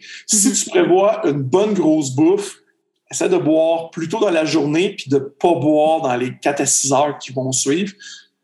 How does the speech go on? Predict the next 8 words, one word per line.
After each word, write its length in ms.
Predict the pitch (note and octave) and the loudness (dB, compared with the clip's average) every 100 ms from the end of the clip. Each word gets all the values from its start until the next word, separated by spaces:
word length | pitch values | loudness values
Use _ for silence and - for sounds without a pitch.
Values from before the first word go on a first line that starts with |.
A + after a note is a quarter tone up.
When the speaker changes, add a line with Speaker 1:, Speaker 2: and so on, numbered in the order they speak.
| _ - | _ -6
Speaker 1:
Ça 180 | - | -2
va 280 | B2+ C#3 C#3 | 2 2 2
être 380 | C#3+ C3+ - - _ _ | 0 -2 -10 -12 _ _
mieux. 600 | B2+ C3+ D#3 E3 B3+ - _ _ _ _ - | -4 0 2 2 0 -4 _ _ _ _ 0
Pas 320 | G3+ - - - | 2 0 -8 -6
idéal, 640 | F3+ E3+ E3+ E3 F3+ G#3+ | 2 4 4 2 2 0
mais 120 | D3+ C3+ | -2 -2
mieux. 520 | C#3+ D3 G3+ - | 0 0 0 -2